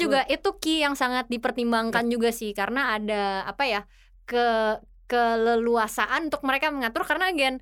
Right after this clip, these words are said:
Speaker 1: peran seorang perempuan atau seorang ibu tuh di rumah tangga mereka di desa tuh
Speaker 2: Hmm.
Speaker 1: kan penting banget gitu. Ngurus
Speaker 2: Mm-mm.
Speaker 1: anak, ngurus suami, ngurus rumah, ngurus ternak, ngurus ladang, itu sebenarnya banyak banget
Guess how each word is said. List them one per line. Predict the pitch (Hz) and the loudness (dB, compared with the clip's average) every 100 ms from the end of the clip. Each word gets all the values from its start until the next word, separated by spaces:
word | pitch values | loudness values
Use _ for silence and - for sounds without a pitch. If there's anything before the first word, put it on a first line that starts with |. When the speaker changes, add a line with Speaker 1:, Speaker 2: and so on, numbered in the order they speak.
| - - | -12 -12
Speaker 1:
peran | - - 254 262 254 | -4 0 2 0 -2
seorang | - 233 226 226 233 226 226 226 | -2 0 2 2 2 0 0 -2
perempuan | 240 226 247 262 | -4 -2 -2 -4
atau | 277 | -2
seorang | 240 226 | -2 -2
ibu | 240 214 233 294 | -2 -2 -2 -4
tuh | - 320 | -4 -2
di | 247 | 0
rumah | 226 226 214 | 0 0 -2
tangga | 220 214 220 220 | -2 0 2 2
mereka | 214 226 226 220 | 2 0 -2 -4
di | 220 | 0
desa | 196 190 294 | -2 0 0
tuh | - | 0
Speaker 2:
Hmm. | 427 | 0
Speaker 1:
kan | 415 | -2
penting | 247 262 | -2 0
banget | 226 254 202 | 2 2 0
gitu. | 196 | -6
Ngurus | 180 196 190 | -8 -6 -6
Speaker 2:
Mm-mm. | 175 269 | -6 -6
Speaker 1:
anak, | 302 277 | -6 -8
ngurus | 254 233 - | -10 -10 -6
suami, | 269 294 | -6 -4
ngurus | 285 247 240 240 | -4 -4 -6 -6
rumah, | 294 294 277 | -6 -2 -2
ngurus | 240 233 - | -2 -4 -4
ternak, | 262 285 302 | -2 -2 -2
ngurus | 254 240 233 | -4 -4 -2
ladang, | 269 269 285 285 | -2 0 0 0
itu | 196 | -2
sebenarnya | 330 - - | 2 4 4
banyak | 233 233 | 4 4
banget | 269 | 2